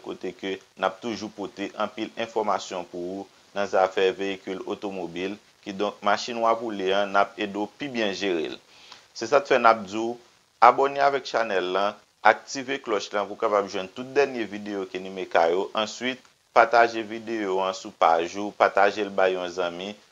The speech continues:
konsa ou kapab ede n fè enfòmasyon rive pi lwen. Jounen jodi a, nou vini avèk yon videyo pou ou kote ke nou pral pale de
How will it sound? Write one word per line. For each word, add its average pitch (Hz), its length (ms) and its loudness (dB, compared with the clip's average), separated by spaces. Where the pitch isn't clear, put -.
konsa 104 460 2
ou 104 100 -12
kapab 101 360 2
ede 101 320 -4
n 101 100 -8
fè 101 200 2
enfòmasyon 98 720 -2
rive 95 300 -4
pi 131 160 -2
lwen. 82 260 -2
Jounen 151 320 0
jodi 131 420 2
a, 131 140 4
nou 123 160 -4
vini 143 260 -2
avèk 113 400 4
yon 110 440 2
videyo 120 560 -2
pou 107 240 -6
ou 110 80 -8
kote 117 320 -2
ke 117 160 -2
nou 110 160 -6
pral 104 220 6
pale 101 420 6
de 107 220 0